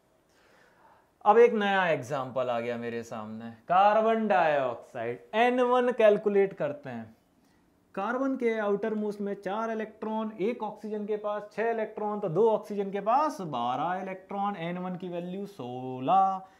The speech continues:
एन टू निकालते हैं, ठीक है। Number of hydrogen atom multiplied by two, but हाइड्रोजन एटम है ही नहीं है, तो ज़ीरो। प्लस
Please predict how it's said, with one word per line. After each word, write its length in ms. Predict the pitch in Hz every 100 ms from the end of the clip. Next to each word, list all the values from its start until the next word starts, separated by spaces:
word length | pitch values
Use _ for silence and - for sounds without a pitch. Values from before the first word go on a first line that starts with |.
| _ -
एन 180 | 185 220
टू 120 | 254
निकालते 500 | 226 202 185 175 180
हैं, 160 | 175 175 _ _ -
ठीक 180 | 147 240
है। 280 | 170 - _ -
Number 240 | 180 220 233
of 160 | 233
hydrogen 560 | 185 185 185 220 226 220
atom 300 | 214 208 220
multiplied 520 | 208 196 214 214 208
by 120 | 214 214 214
two, 180 | 262 196
but 200 | 180 180
हाइड्रोजन 440 | 180 190 196 196
एटम 240 | 185 196 175
है 140 | 135
ही 100 | 170
नहीं 280 | 185 196 202
है, 140 | 202 190 _ -
तो 60 |
ज़ीरो। 340 | 120 135 165 185 - _ _ _ _ _ _ _ _ -
प्लस 240 | 247 220